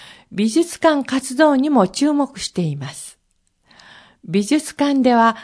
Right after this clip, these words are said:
展覧会のほか、収集や研究、時には修復や額装といった作業も行われます。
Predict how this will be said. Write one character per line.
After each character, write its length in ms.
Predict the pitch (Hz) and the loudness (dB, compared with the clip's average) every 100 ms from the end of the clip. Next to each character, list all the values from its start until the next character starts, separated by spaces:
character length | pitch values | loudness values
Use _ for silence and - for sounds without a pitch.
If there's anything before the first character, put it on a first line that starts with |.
| - _ _ - | -20 _ _ 0
展 260 | 311 339 | 2 2
覧 260 | 311 294 254 | 0 0 -2
会 260 | 247 226 | 0 0
の 160 | 190 165 | 2 0
ほ 180 | 165 160 | -2 -6
か、 300 | - - - _ - - - | -6 -8 -10 _ -20 -20 -12
収 360 | - 269 302 | -2 2 2
集 340 | 277 - 254 226 | 2 0 2 2
や 280 | 190 - - _ - | 2 0 -6 _ -2
研 280 | 240 277 254 | 0 2 0
究、 440 | - 202 180 160 - - - _ _ | -2 2 4 2 -6 -20 -20 _ _
時 320 | - 339 349 | 0 2 4
に 120 | 320 269 | 4 4
は 160 | 254 | 2
修 280 | 233 254 294 | 2 2 0
復 300 | 277 - 262 | 0 0 2
や 300 | 247 202 - _ - - _ | 4 4 0 _ -20 -20 _
額 280 | 190 247 - | -2 -2 -2
装 260 | - 339 330 | -2 0 0
と 180 | 330 214 | 2 0
い 100 | 214 | 0
っ 20 | |
た 240 | - 208 | -2 -4
作 240 | 220 208 220 | 0 2 2
業 240 | 302 302 | 2 2
も 200 | 247 165 | 2 0
行 180 | 165 220 | 0 0
わ 300 | 220 214 190 | 0 0 0
れ 140 | 180 | -2
ま 180 | 165 175 | -2 -4
す。 220 | - - | -8 -20